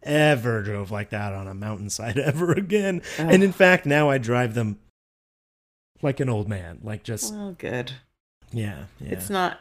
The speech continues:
Speaker 2: that was, yeah, and I didn't remember that until you said it, but
Speaker 1: I shouldn't have
Speaker 2: now
Speaker 1: told
Speaker 2: I
Speaker 1: you.
Speaker 2: remember very
Speaker 1: Yeah,
Speaker 2: well.
Speaker 1: right. It was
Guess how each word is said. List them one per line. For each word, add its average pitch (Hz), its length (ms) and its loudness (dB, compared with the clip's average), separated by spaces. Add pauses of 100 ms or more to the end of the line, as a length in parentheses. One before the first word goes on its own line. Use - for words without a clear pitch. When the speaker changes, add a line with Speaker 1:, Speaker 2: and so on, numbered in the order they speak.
Speaker 2:
that 175 200 6
was, 180 320 4
yeah, 165 280 6
and 147 160 -2
I 196 160 6
didn't 320 360 2
remember 247 500 2
that 139 300 0
until 165 280 -6
you 165 200 -6
said - 260 -12
it, - 220 -12 (120)
but 135 160 -8
Speaker 1:
I 123 140 0
shouldn't - 380 4
have 165 100 4
Speaker 2:
now 202 40 4
Speaker 1:
told 196 120 6
Speaker 2:
I 165 180 2
Speaker 1:
you. 147 60 0
Speaker 2:
remember 175 560 0
very 135 320 2
Speaker 1:
Yeah, 185 400 10
Speaker 2:
well. 151 80 4
Speaker 1:
right. 151 160 0
It 139 60 -4
was - 180 -6